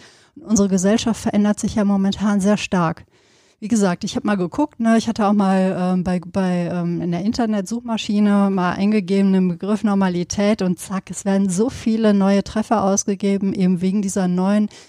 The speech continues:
wir kehren zurück in eine neue Normalität, wir kehren zurück in eine veränderte Normalität. Es wird wieder normal und, ähm, wenige stellen sich dann die Fragen, „Ja, was bedeutet das denn eigentlich?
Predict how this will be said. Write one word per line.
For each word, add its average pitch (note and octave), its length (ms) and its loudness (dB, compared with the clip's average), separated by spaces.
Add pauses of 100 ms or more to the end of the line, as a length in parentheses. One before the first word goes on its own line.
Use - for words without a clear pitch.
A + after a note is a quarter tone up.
(160)
wir F#3+ 100 -12
kehren B3+ 360 2
zurück G3+ 420 -2
in F#3 120 -2
eine F3+ 240 -2
neue A#3+ 400 2
Normalität, G#3 960 0
wir F3+ 80 -4
kehren F#3+ 300 0
zurück F3 300 -4
in F3+ 80 -2
eine F#3 220 0
veränderte A3 680 0
Normalität. G3 920 0 (1000)
Es G3+ 200 -6
wird B3 180 4
wieder G3 240 2
normal G3 720 0
und, F#3+ 500 0
ähm, G3 300 0
wenige C4 300 2
stellen G#3+ 260 -4
sich G3+ 140 -10
dann G#3 140 0
die G3+ 100 -2
Fragen, G3+ 340 -2
„Ja, G3 140 2
was G3+ 120 -2
bedeutet G#3+ 460 -6
das - 140 -12
denn - 160 -20
eigentlich? F#3 500 -6